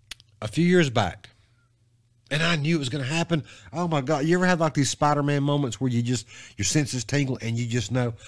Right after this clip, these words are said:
So I get called. I'd never been called for jury duty in my life. Never. Never. Never. I always thought it would be cool to go and listen to how,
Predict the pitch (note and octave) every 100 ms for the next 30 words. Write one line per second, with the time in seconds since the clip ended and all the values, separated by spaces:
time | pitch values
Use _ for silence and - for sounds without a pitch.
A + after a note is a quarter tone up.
0 | - G2 E3 F#3+ E3+ - C#3+ - - F3
1 | E3+ A2 A#2 C#3 B2+ B2 A2+ A#2+ A2+ -
2 | E2+ F#2 G#2+ A2 F#2+ F#2 F#2 F2 F2 F2
3 | E2 C#2 - _ _ E3 A3 B2+ - _
4 | _ _ _ - A2 D#3 F#3+ C3 - _
5 | _ _ _ _ _ _ _ _ _ _
6 | G#2+ F#2+ C#2+ _ _ _ _ _ _ _
7 | _ _ _ _ _ _ _ _ _ _
8 | _ _ _ _ _ _ _ _ _ _
9 | _ C#3 F3+ F3 E3+ A#2+ A#2 A2 G#2 D2
10 | - - _ _ - A2+ A#2+ A#2 A2 A#2
11 | - G#2 G2 A2+ G#2+